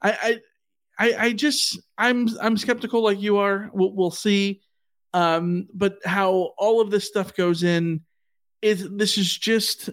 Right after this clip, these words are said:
S C with the injuries, Tulane feeling like this is their best season, um, in, in decades, going to the biggest bowl game, uh, in, like, sixty years.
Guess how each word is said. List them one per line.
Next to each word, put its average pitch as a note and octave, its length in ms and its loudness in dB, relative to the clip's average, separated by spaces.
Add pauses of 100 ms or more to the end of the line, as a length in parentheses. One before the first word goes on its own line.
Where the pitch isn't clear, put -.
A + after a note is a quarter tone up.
S F#3+ 220 -2
C A#3 140 0
with A3+ 120 0
the G#3+ 140 0
injuries, F3+ 680 0 (420)
Tulane F#3+ 540 2
feeling F#3+ 380 0
like E3+ 220 -2
this F#3 220 -4
is E3+ 80 -12
their E3 160 0
best E3 300 -2
season, D#3+ 560 -2 (460)
um, D3+ 600 -2
in, E3+ 220 -2
in E3+ 140 -2
decades, D3+ 800 -4
going E3+ 240 2
to E3 60 -2
the D#3 120 0
biggest F3+ 420 -2
bowl E3+ 240 2
game, D#3 460 0 (520)
uh, D#3 200 0
in, E3+ 120 0
like, D#3 220 -2
sixty G3 360 -4
years. D#3 680 -2